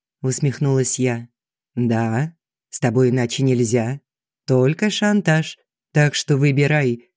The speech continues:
или зацелую до смерти, или свидание». «Ну», я сделала вид, что задумалась. «Умирать мне пока не хочется,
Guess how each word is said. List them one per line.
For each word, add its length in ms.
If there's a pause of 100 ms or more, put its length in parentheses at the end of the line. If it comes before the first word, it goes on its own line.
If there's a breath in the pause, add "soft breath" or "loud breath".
(140)
или 320
зацелую 680
до 160
смерти, 580 (220)
или 220
свидание». 800 (760)
«Ну», 920 (320)
я 240
сделала 380
вид, 220
что 280
задумалась. 760 (420)
«Умирать 520
мне 160
пока 300
не 120
хочется, 640